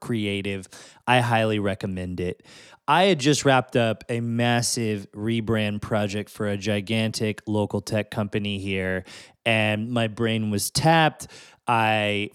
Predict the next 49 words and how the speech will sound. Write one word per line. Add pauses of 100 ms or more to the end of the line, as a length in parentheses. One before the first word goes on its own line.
finally
had
a
little
bit
of
a
breath
of
fresh
air,
and
honestly,
what
I
like
to
do
is
I
like
to
take
classes,
like
sailing
and
sewing
and
things
like
that. (500)
Uh,
but
anyways,
I
needed
some
type
of
release,
and
my
friend
tapped
me
and
said,
"Hey,